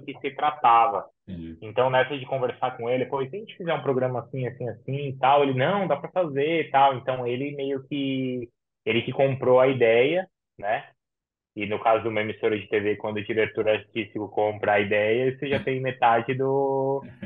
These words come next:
Speaker 1: do caminho andado, né? Aí é só você fechar a conta ali, né, de como vai ser o, o gasto, né, e tudo, e viabilizar o negócio. Então,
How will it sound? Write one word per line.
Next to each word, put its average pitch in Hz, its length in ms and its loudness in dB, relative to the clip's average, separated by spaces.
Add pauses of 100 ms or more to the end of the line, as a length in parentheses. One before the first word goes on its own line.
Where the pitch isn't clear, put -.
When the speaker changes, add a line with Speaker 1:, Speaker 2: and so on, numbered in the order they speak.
(320)
Speaker 1:
do 110 120 -8
caminho 117 360 0
andado, 123 500 0
né? 104 200 -4 (120)
Aí 101 100 -2
é 101 120 -6
só 110 120 -6
você 127 280 -4
fechar 110 480 2
a 104 60 4
conta 120 540 0
ali, 123 300 -2
né, 131 300 -4
de 95 160 -14
como 101 240 -8
vai 104 180 -2
ser - 80 -6
o, 98 260 -2 (480)
o 98 180 -6
gasto, 104 580 4
né, 104 240 2
e 101 60 -4
tudo, 131 580 -2
e 104 400 -4
viabilizar 117 720 -2
o - 20 0
negócio. 135 480 0
Então, 101 640 -12